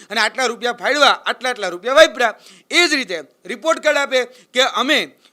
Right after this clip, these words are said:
ભૂતકાળમાં આટલી આટલી શિક્ષકોની ભરતીની જાહેરાત કરી હતી અને આટલી ભરતીની જાહેરાતમાંથી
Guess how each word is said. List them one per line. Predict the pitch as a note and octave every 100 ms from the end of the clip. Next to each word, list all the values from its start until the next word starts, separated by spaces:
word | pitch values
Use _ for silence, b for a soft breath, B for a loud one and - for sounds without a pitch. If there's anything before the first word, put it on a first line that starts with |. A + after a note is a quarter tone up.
| _
ભૂતકાળમાં | G#3+ A#3 C#4+ C#4 C4 G#3+
આટલી | G#3 C4
આટલી | C#4 C#4 C#4
શિક્ષકોની | - A#3 - C4 B3+ B3+ C4+
ભરતીની | G3 A3 A#3+ C4 C#4
જાહેરાત | G#3+ G3+ A#3 B3+ B3+
કરી | D4 E4+
હતી | A3 G3
અને | - - B3
આટલી | B3+ C4+ D#4 E4
ભરતીની | B3 B3+ C#4 C#4
જાહેરાતમાંથી | A#3 C4 C#4 C4+ A#3+ A#3+ C4